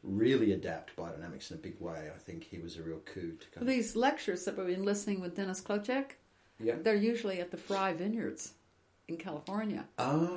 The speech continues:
Speaker 1: right.
Speaker 2: And the Fry Vineyards were the first organic and biodynamic
Speaker 1: First.
Speaker 2: vineyard in the U S.
Speaker 1: Yes.
Speaker 2: Very interesting story. Two doctors, I think they had seven or nine children,
Speaker 1: Yeah.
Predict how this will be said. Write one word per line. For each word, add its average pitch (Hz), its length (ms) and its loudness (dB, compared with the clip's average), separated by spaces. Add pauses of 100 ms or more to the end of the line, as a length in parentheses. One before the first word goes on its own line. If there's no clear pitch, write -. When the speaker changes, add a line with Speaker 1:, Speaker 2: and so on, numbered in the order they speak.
Speaker 1:
right. 185 160 4
Speaker 2:
And 196 120 6
the 185 60 0
Fry 202 280 -2
Vineyards 190 460 -4
were 180 120 -4
the 170 100 -8
first 190 380 -4
organic 185 540 0
and 165 120 -6
biodynamic 170 420 -4
Speaker 1:
First. 131 180 -2
Speaker 2:
vineyard 196 280 0
in 160 120 0
the 160 80 -2
U 156 180 -4
S. - 380 -8 (120)
Speaker 1:
Yes. 139 840 -2
Speaker 2:
Very 233 340 8
interesting - 460 -2
story. 165 600 0
Two 220 160 2
doctors, 160 680 0 (680)
I - 40 -20
think - 200 -14
they - 60 -14
had - 180 -16
seven 202 540 -4
or 113 60 -6
nine 143 380 0
children, 139 540 -4 (260)
Speaker 1:
Yeah. 101 180 0